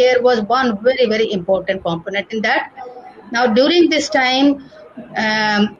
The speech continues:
White Ribbon Alliance for Safe Motherhood, we call it W R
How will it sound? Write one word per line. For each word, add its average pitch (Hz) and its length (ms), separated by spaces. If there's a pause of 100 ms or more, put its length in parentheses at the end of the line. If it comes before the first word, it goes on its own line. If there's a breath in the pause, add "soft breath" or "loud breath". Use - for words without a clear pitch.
White 262 220
Ribbon 285 240
Alliance 262 640
for 262 200
Safe 269 280
Motherhood, 254 540
we 226 160
call 220 260
it 226 220 (240)
W 214 340
R 208 340